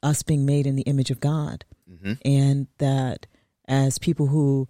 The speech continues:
Speaker 1: as people of color, what this is, research is suggesting is that white people don't see us in the image of God if they have such an offensive response to an image of Jesus that is not white.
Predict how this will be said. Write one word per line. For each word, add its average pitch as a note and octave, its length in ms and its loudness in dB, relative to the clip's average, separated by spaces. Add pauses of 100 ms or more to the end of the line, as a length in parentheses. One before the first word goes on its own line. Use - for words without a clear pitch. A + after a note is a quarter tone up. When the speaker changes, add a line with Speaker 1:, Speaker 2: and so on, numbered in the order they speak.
(240)
Speaker 1:
as C3+ 140 -4
people - 240 4
of - 120 0
color, C#3 680 0
what C#3 420 -4
this D3 220 -2
is, C3 400 -2 (420)
research D3+ 320 -2
is C3+ 100 -2
suggesting D3+ 720 -4
is D3+ 140 -4
that C#3+ 180 -2
white C#3+ 160 -2
people E3 220 -4
don't D3 260 -2
see C#3+ 220 -4
us C#3 120 -6
in D3 80 -4
the C#3 120 0
image D3 220 -2
of - 120 -14
God D#3+ 360 -6 (380)
if C#3+ 120 -8
they D3+ 80 4
have C#3+ 160 2
such - 440 -2
an C3+ 320 -2
offensive D3 580 -4
response C#3+ 680 -4 (360)
to - 120 -2
an D3+ 80 2
image C#3+ 200 0
of C3 100 -2
Jesus C#3 420 -2
that C3 160 0
is B2 140 -4
not B2+ 300 -2
white. D#3+ 520 -4